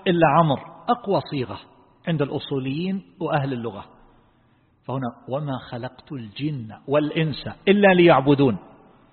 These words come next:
فصار الغاية التي خلق من أجلها الجن والإنس هي تحقيق العبودية لله. وأول أمر في القرآن هو: "يا أيها الناس اعبدوا ربكم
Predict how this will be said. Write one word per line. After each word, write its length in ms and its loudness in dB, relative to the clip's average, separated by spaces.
فصار 480 2
الغاية 680 2
التي 320 -2
خلق 460 2
من 180 2
أجلها 500 -2
الجن 500 2
والإنس 400 4
هي 80 2
تحقيق 440 -2
العبودية 520 2
لله. 300 0
وأول 840 4
أمر 420 4
في 80 -6
القرآن 580 2
هو: 160 6
"يا 180 2
أيها 320 0
الناس 440 -2
اعبدوا 640 -2
ربكم 600 -2